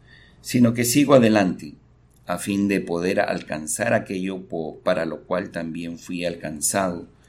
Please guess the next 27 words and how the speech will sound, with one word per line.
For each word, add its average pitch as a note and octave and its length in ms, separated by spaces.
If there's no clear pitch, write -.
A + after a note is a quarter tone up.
por F2 200
Cristo D#2+ 360
Jesús. - 720
Hermanos, A#2+ 380
yo A#2+ 140
mismo C3 340
no A#2+ 180
considero A2+ 560
haberlo E2+ 360
ya D#2 140
alcanzado, - 600
pero A#2+ 180
una D3+ 240
cosa - 320
hago, E2 260
olvidando G#2+ 520
lo A2 140
que - 120
queda F2+ 240
atrás F#2+ 420
y F#2 140
extendiéndome E2+ 920
a D2+ 80
lo D2+ 160
que E2 100
está E2+ 800
delante, D#2+ 500